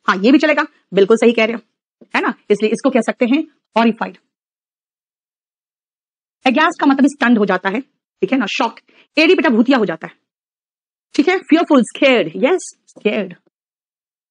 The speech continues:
yes, frightened, very good, ठीक है। चलो बहुत अच्छा। नहीं, ऑफुल तो बहुत गंदा होता है बेटा। Anxiety का मतलब चिंता हो जाता है।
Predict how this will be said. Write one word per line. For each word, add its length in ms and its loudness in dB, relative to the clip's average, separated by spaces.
yes, 240 -4
frightened, 500 -2
very 180 -2
good, 160 -2
ठीक 100 0
है। 120 -2
चलो 120 -4
बहुत 200 -2
अच्छा। 180 -18
नहीं, 120 0
ऑफुल 240 -2
तो 80 -2
बहुत 160 -4
गंदा 280 -2
होता 180 -4
है 20 -6
बेटा। 200 -6
Anxiety 360 2
का 80 2
मतलब 180 0
चिंता 280 -4
हो 120 -4
जाता 220 -12
है। 60 -16